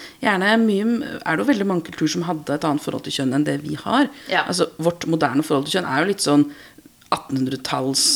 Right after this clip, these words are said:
Speaker 1: eh, puritanismeaktige greier.
Speaker 2: <laughs> Noe så voldsomt.
Speaker 1: Ja, altså, det var jo mye mer før,
Speaker 2: Ja.
Speaker 1: me-, mer akseptert veldig mange steder.
Speaker 2: Ikke
Speaker 1: Der.
Speaker 2: i Kina.
Speaker 1: Nei,
Speaker 2: På
Speaker 1: det kan
Speaker 2: den,
Speaker 1: nok hende.
Speaker 2: nei, det er
Speaker 1: Ja.
Speaker 2: veldig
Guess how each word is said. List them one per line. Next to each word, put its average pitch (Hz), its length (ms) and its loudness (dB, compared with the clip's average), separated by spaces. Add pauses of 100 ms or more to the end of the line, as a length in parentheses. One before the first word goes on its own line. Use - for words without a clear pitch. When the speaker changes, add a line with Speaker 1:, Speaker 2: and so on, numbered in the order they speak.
(260)
Speaker 1:
eh, 78 340 -4 (540)
puritanismeaktige 143 1120 -2
greier. 151 380 2 (120)
Speaker 2:
<laughs> 208 140 2
Noe 131 100 4
så 165 200 0
voldsomt. 143 520 -4
Speaker 1:
Ja, 233 260 4 (220)
altså, 214 300 0
det 202 100 -2
var 196 140 6
jo 277 80 10
mye 247 120 10
mer 175 320 8
før, 180 420 4 (140)
Speaker 2:
Ja. 185 200 4
Speaker 1:
me-, 175 320 2
mer 160 320 6
akseptert - 460 -4
veldig 180 200 2
mange 160 180 6
steder. 156 480 2 (300)
Speaker 2:
Ikke 262 240 0
Speaker 1:
Der. 240 140 4
Speaker 2:
i 269 40 6
Kina. 208 280 2 (260)
Speaker 1:
Nei, 185 240 4
Speaker 2:
På 170 80 2
Speaker 1:
det 165 60 6
kan 208 120 6
Speaker 2:
den, 156 60 6
Speaker 1:
nok 156 120 2
hende. - 140 0
Speaker 2:
nei, 190 180 4 (100)
det 180 100 0
er 196 140 0
Speaker 1:
Ja. 156 160 6
Speaker 2:
veldig 156 400 0